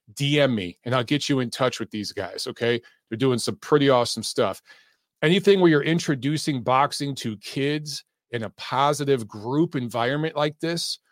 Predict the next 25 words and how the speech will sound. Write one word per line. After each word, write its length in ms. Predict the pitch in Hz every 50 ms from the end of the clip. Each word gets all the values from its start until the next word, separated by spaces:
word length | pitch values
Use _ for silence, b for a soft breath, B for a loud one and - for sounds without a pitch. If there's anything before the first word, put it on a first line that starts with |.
| b b b b b b b
which 180 | 117 127 - 151
is 100 | 139 -
something 300 | - 175 175 175 190 185
that 100 | 170 -
we 120 | 143 135
don't 260 | 127 143 151 147 123
do 200 | 117 131 147 156 147
enough 260 | 123 123 120 - -
in 80 | 117
this 120 | 120 123 -
sport, 500 | - - - _ 151 147 123 104 101 - _ _ _ _ _ _
I 160 | - 135 139
think 180 | 123 - 156 120
is 180 | 120 113 - - _ _
awesome. 540 | - 139 139 139 135 - - 110 95 92 - _ _ _ _ _ _ _ _ -
And, 380 | 139 135 135 131 127 123 - -
you 100 | 156 147
know, 100 | 139 131
you 120 | 139 131
think 200 | 123 - 185 185
of 180 | 170 147 120 120 -
a, 280 | - - 147 139 127 120 _
a 80 | - 120
boxing 560 | 110 147 156 160 156 - - 143 131 123 107
gym 560 | 90 95 120 143 139 123 104 95 95 98 101